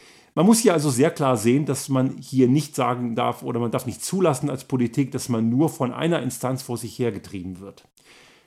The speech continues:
Es braucht eine gleichberechtigtes, ein gleichberechtigtes Dasein von verschiedenen Interessen,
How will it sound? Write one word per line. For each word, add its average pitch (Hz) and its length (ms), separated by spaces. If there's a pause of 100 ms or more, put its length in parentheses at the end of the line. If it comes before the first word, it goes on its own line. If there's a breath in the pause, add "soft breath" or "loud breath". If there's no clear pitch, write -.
(140 soft breath)
Es - 100
braucht 180 360
eine 135 200
gleichberechtigtes, 143 1400
ein 127 120
gleichberechtigtes 143 880
Dasein 151 600
von 131 180
verschiedenen 147 520
Interessen, 135 680